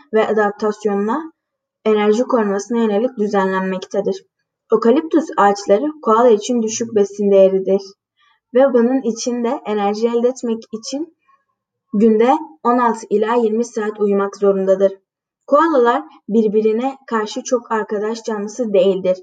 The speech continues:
Karasal çekişmeler ve eş bulma dışında birbirleriyle çok iletişime geçmezler. Bir erkek koala kendi bölgesine yaklaşık on beş ağacın sahibidir. Bir erkeğin kükremesi sekiz yüz metreden duyulabilir.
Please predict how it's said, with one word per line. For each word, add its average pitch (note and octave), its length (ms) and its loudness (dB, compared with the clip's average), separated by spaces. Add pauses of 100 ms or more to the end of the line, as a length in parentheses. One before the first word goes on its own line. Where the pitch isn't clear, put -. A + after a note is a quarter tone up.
(260)
Karasal A3+ 520 0
çekişmeler A3 760 -2 (300)
ve G#3+ 200 2
eş B3 260 -2
bulma A3 320 0
dışında G#3+ 540 -4
birbirleriyle G#3 580 0
çok A#3+ 220 -4 (120)
iletişime G#3+ 680 -4
geçmezler. G3+ 680 0 (800)
Bir D#4 200 6 (140)
erkek A#3 360 -2
koala F#3+ 480 -2 (320)
kendi A3 320 0
bölgesine G#3+ 580 0
yaklaşık A3 520 -6
on A#3+ 200 -2
beş A3 220 -4
ağacın G3+ 280 -2
sahibidir. G3 760 0 (460)
Bir C4 240 0
erkeğin G#3+ 400 2
kükremesi G3+ 600 -4 (280)
sekiz A3+ 400 0
yüz G#3+ 160 4
metreden G3+ 600 0
duyulabilir. F#3+ 560 2